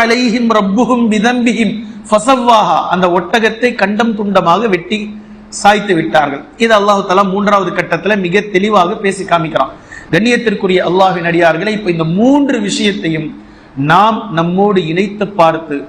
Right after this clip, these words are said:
ஒவ்வொரு பாவங்கள் நாம் செய்யக்கூடிய நேரத்திலும் எந்த பாவத்தையும் நாம் தெரியாமல் செய்வதில்லை. பாவம் என்று தெரிந்துதான்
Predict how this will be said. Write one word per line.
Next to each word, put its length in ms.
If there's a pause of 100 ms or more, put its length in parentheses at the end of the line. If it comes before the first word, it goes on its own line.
(400)
ஒவ்வொரு 500
பாவங்கள் 640
நாம் 220
செய்யக்கூடிய 680
நேரத்திலும் 720
எந்த 480
பாவத்தையும் 920
நாம் 300
தெரியாமல் 760
செய்வதில்லை. 840 (400)
பாவம் 480
என்று 380
தெரிந்துதான் 600